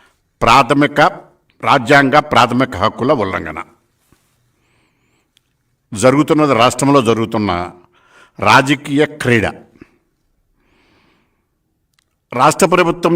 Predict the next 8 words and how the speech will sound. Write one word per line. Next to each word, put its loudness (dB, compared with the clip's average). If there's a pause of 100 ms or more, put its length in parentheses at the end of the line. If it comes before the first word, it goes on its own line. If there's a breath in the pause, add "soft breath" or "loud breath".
(100)
చేస్తున్నటువంటి 0
ఈ -2
వ్యవహారాలన్నిటినీ 2 (4000)
లోపాలు 6 (140)
ఎత్తి -2
చూపించిన -2
వారిపైన, 0 (1500)
అవినీతిని 4